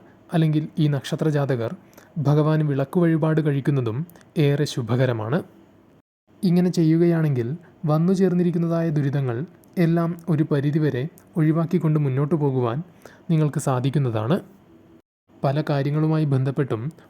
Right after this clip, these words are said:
വന്നു ചേർന്നിരിക്കുന്നതായ തടസ്സങ്ങൾ ഒഴിവാക്കുന്നതിനും ഇത്തരം വഴിപാടുകൾ കഴിക്കുന്നത് ഏറെ ഗുണപ്രദമാണ്. കൂടാതെ നിത്യവും പരമശിവനെ ആരാധിക്കുന്നതും ശിവമന്ത്രങ്ങൾ ജപിക്കുന്നതും കൂടാതെ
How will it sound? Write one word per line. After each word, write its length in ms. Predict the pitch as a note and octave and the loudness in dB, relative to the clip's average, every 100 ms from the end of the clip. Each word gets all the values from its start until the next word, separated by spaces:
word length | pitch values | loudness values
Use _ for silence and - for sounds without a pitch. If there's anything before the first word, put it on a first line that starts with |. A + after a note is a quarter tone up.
| E3 | -2
വന്നു 260 | D3 E3 | 0 2
ചേർന്നിരിക്കുന്നതായ 760 | F#3 F3+ F3+ E3+ E3+ E3+ E3+ E3 | 2 2 2 0 0 0 0 -2
തടസ്സങ്ങൾ 500 | E3 C#3 C3 D#3 D#3 D#3+ | -4 -4 -2 -2 -2 -4
ഒഴിവാക്കുന്നതിനും 760 | - C3 C3 C#3+ D#3 C#3 A#2 A2 F#3 - - - | -4 -2 -2 -2 0 -2 -2 -6 -8 -10 -10 -4
ഇത്തരം 320 | G3+ F#3+ F#3 | -2 0 0
വഴിപാടുകൾ 580 | E3+ D3+ D#3 E3 E3 E3+ | 2 2 0 0 2 0
കഴിക്കുന്നത് 600 | E3+ C#3 C3+ C#3+ C3 A#2 D#3+ - - - - | 0 -4 -2 -2 0 -2 -4 -10 -20 -8 -2
ഏറെ 220 | D3+ D3+ | 0 0
ഗുണപ്രദമാണ്. 800 | C3+ C3+ C3 D3+ C3+ B2 A2+ D3+ - - _ _ _ - _ _ _ | 0 -2 -2 0 0 0 0 -4 -6 -16 _ _ _ -20 _ _ _
കൂടാതെ 360 | E3 D3+ C#3+ D3 | 0 0 0 0
നിത്യവും 440 | C#3+ - E3 D#3 D#3 | -2 0 0 2 0
പരമശിവനെ 580 | D3 C#3+ C#3+ D3+ D3 C#3+ | -2 -2 -4 -4 -2 -2
ആരാധിക്കുന്നതും 720 | C3+ C3+ C#3 D3 D3 A#2 A#2 E3+ - - - - | -2 -4 -4 -2 -2 -2 -6 -10 -16 -20 -20 -8
ശിവമന്ത്രങ്ങൾ 680 | - F#3+ F#3 F3+ F3+ F3 F3+ - | -2 0 2 0 0 0 -2 -2
ജപിക്കുന്നതും 680 | D3+ C#3 C#3+ E3+ D#3 A#2 G#2+ D#3 - - - - - - - - - - - - | 0 0 0 0 0 0 -4 -8 -14 -20 -20 -20 -20 -20 -20 -20 -20 -20 -20 -10
കൂടാതെ 400 | - C3+ C3 B2 | -2 0 2 2